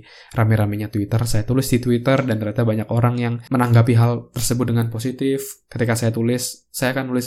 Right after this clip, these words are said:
buku di tanggal sekian, bulan sekian, tahun sekian." Ternyata banyak banget yang ngasih respon, respon positif dan menunggu buku saya. Dan jika saya tidak mencapai hal tersebut, saya akan malu banget gitu ya, udah bilang kayak gitu tapi tidak mencapai. Jadi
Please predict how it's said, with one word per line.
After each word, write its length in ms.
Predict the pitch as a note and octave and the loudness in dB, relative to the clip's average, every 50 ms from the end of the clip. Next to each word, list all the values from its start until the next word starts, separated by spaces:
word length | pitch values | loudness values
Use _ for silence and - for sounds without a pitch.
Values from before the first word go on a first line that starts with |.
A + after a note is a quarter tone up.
| C3 A#2+ | -2 -4
buku 240 | A2+ A#2 C3+ C3+ | -2 0 0 0
di 320 | A#2+ B2 A#2 A#2+ B2 B2 B2 | 0 2 2 0 0 -2 -6
tanggal 560 | - A#2 A#2 A#2 A#2+ A#2+ A#2+ B2+ B2+ B2+ - | -8 -6 -4 -2 -2 -2 -2 -4 -6 -10 -12
sekian, 480 | - - - - A#2+ B2 B2 B2+ B2+ A#2 | -12 -8 -4 -2 0 0 0 -2 -2 0
bulan 240 | A#2 A2+ A2 A#2 | 0 0 0 -2
sekian, 320 | A2+ - - A#2 A2+ A#2 A#2+ | -4 -6 -6 -4 -4 -4 -4
tahun 240 | A2+ G#2+ A2 A2 A2+ | -2 -4 -4 -4 -6
sekian." 320 | - - - A2 F#2+ - _ _ _ _ - | -8 -12 -12 -12 -12 -14 _ _ _ _ -8
Ternyata 240 | C3 B2+ - E3 C#3+ | -6 -2 0 2 2
banyak 180 | C#3+ C#3+ C#3+ | 2 2 0
banget 280 | C#3+ C3+ C3+ C#3+ D3+ D3 D3 C3+ | 0 0 0 0 -2 -2 -2 -4
yang 160 | C3+ C3+ C3 | -4 -4 -6
ngasih 160 | B2+ - - | -2 0 2
respon, 320 | B2+ B2+ B2 A#2+ C3 B2+ B2+ | 2 2 2 2 0 -2 0
respon 400 | - B2+ A#2+ A#2 - C3+ B2 B2 | 2 2 4 4 4 2 2 0
positif 720 | B2 A2+ A2+ A#2+ A2 A#2 C3+ C#3+ D3 D3+ - - - - - - _ _ - | 0 0 0 0 2 2 2 2 2 2 0 -4 -14 -18 -20 -20 _ _ 0
dan 320 | C3+ A#2+ A2+ A2 A2 A2+ | 2 4 4 4 4 2
menunggu 400 | B2 C3 C#3+ D3 D3+ D3+ D#3 D#3 | 2 2 4 4 6 8 8 8
buku 240 | D3 C#3 C3+ - C#3 | 6 6 2 0 0
saya. 340 | C3+ C#3 C3 C3 C3+ C#3 C#3+ | 0 0 0 0 0 0 2
Dan 220 | C#3+ C#3 B2+ B2 | 2 2 2 4
jika 260 | C3 C3 - C#3 C3+ | 4 4 4 4 6
saya 240 | - - D#3+ F3 E3+ | 8 8 8 8 6
tidak 320 | E3+ D#3 C3 C3 - - - | 6 6 6 4 4 0 0
mencapai 560 | B2+ C3+ B2+ B2+ A#2+ - D3 C#3+ - - C3 | -2 -2 -2 -2 -2 0 -2 0 2 2 2
hal 160 | A#2 A#2 A#2 A2+ | 2 2 2 2
tersebut, 320 | A2 A2 B2 B2 C3+ C3+ | 0 0 0 0 0 0
saya 280 | - B2 A#2 B2+ B2 A#2+ | 0 0 -2 -2 0 0
akan 240 | A#2+ A#2 A#2 A#2 A2+ | 0 0 2 2 2
malu 240 | G#2+ G#2+ A2+ G#2+ | 2 4 4 4
banget 320 | A2+ A2 A#2+ C3 B2+ B2+ B2 | 4 4 2 2 0 0 0
gitu 120 | G#2+ A2 | 0 2
ya, 160 | G#2+ A#2 A#2 A#2 | 2 4 4 4
udah 240 | A#2 A#2+ A2+ G#2+ G#2+ | 4 4 2 2 2
bilang 280 | A2+ A#2+ A2+ A2+ A2+ A2+ | 4 4 4 4 2 2
kayak 120 | A#2+ - A#2 | 2 2 4
gitu 120 | A#2 B2 | 4 4
tapi 200 | B2 A#2+ A2+ A#2+ A2+ | 4 2 0 0 -2
tidak 160 | - A#2 - - | -4 -6 -4 -4
mencapai. 520 | A2+ G#2+ G#2 G#2 G2 - - G2+ G2 F#2+ | -4 -4 -4 -6 -8 -8 -10 -10 -10 -8
Jadi 400 | G2 - G#2+ G#2 A#2 A#2+ A#2+ A#2+ | -8 -4 0 0 2 0 0 -4